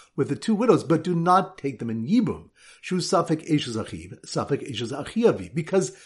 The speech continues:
there's a safek if each widow might be their brother's wife, who is permitted to them, or their father's brother's wife, who is forbidden to them. B'nai Ezekena or Choltzin or Miyadmin, the surviving definite sons of the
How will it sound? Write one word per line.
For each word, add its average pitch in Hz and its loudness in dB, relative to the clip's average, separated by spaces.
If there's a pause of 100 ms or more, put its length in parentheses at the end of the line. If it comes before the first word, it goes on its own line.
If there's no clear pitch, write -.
(120)
there's 190 4
a 190 8
safek 180 2
if 156 2
each 185 0
widow 175 4
might 165 2
be 220 2
their 196 4
brother's 117 0
wife, 151 4 (200)
who 160 2
is 117 2
permitted 143 -2
to - -20
them, - -18
or 196 4 (260)
their 160 2
father's 156 4
brother's 143 4
wife, - -12
who 170 2
is 156 0
forbidden 254 0
to 113 -6
them. 92 -14 (380)
B'nai 170 4
Ezekena 160 0
or 131 -2
Choltzin 190 2
or 143 -4
Miyadmin, 175 0 (280)
the 160 -4
surviving 180 4
definite 175 2
sons 143 0
of 156 -4
the 139 -6